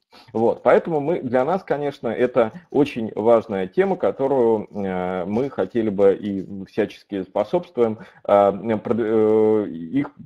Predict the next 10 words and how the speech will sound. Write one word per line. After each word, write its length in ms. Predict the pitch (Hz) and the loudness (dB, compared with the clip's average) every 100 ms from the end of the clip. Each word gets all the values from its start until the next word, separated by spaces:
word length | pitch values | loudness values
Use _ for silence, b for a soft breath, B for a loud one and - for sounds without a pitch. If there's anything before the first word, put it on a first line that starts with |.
| _ - 98 - | _ -18 -18 -8
собственно, 260 | 120 117 | -8 -6
продвижению. 720 | - 120 139 135 127 87 - - | -2 0 0 2 0 0 -8 -14
Вот, 340 | - 107 101 - | -6 -2 -2 -2
и 60 | |
для 180 | 104 123 | 0 2
этого 260 | 190 190 135 | 2 0 -2
у 40 | |
нас, 180 | 123 113 | -2 -4
например, 380 | 104 101 110 104 | -8 -6 -4 -2
было 380 | 104 113 98 | 0 2 2